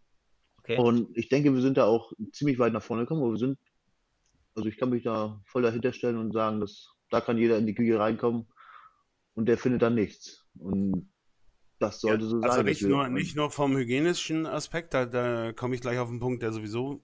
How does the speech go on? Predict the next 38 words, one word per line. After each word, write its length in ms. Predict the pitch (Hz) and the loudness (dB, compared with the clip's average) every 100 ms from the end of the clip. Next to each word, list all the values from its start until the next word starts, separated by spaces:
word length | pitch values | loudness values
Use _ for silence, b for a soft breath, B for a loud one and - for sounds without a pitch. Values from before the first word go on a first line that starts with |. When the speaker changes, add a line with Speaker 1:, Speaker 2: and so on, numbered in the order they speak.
| - | -12
Speaker 3:
ähm, 720 | 92 101 104 113 113 110 92 | -12 -10 -12 -10 -10 -10 -12
ja, 280 | - 90 82 - _ | -12 -10 -12 -16 _
der 80 | 95 | -12
mich 160 | 104 - | -12 -12
sowieso 380 | 101 101 101 113 | -14 -12 -8 -6
bei 100 | 107 | -6
dir, 280 | 117 120 | -4 -4
so, 260 | 107 110 107 | -4 -8 -8
so, 160 | 101 98 | -8 -10
du 260 | 98 - | -12 -12
bist 160 | 113 120 | -10 -8
so 80 | 117 | -8
ein 80 | |
Koch, 240 | - 120 - | -8 -10 -8
aber 140 | 110 | -6
das 120 | 110 | -4
erzähl 220 | 120 - 113 | -4 -6 -8
ich 60 | |
dir 100 | 117 | -6
gleich. 240 | 110 131 - B B B B B | -8 -8 -12 B B B B B
Ähm, 500 | 135 139 143 139 135 B B B B - | 0 2 4 2 0 B B B B -2
nein, 220 | 131 156 | 0 0
ich 160 | - | -2
meine, 480 | 139 147 151 143 135 | 0 0 2 0 -4
äh, 400 | 123 123 123 120 | -6 -4 -2 -4
vom 240 | 110 135 131 | -4 -4 -4
hygienischen 500 | 123 135 139 131 127 | -2 -2 -2 -2 -6
Aspekt 340 | 113 - 123 | -6 -8 -12
nicht 200 | 117 113 | -12 -8
nur, 180 | 123 117 | -4 -4
sondern, 360 | 110 113 110 107 | -4 -4 -4 -6
sondern 260 | 113 110 | -6 -6
das 160 | 110 139 | -6 -8
ist 120 | 127 | -8
einfach 240 | 131 139 | -10 -6
eine 360 | 143 143 135 113 | -2 -2 -2 -4
Wohlfühlküche. 520 | 135 160 - - - 101 | -4 -4 -6 -18 -14 -8
Man, 180 | 107 | -8